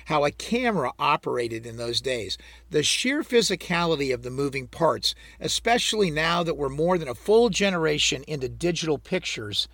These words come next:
that are electronically saved into memory onto electronic storage medium.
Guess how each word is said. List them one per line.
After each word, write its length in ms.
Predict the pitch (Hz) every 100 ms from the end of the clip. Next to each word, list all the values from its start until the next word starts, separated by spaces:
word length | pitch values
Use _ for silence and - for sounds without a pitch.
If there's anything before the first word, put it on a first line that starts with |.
| _ -
that 220 | 143 160
are 280 | 147 143 -
electronically 920 | 143 156 214 - 214 208 208 185 180
saved 480 | - 143 139 135
into 220 | 151 151 156
memory 500 | 151 147 120 117 123
onto 380 | 143 165 165 139
electronic 640 | 127 127 127 - 113 131
storage 500 | - - 233 202 -
medium. 440 | 120 107 95 82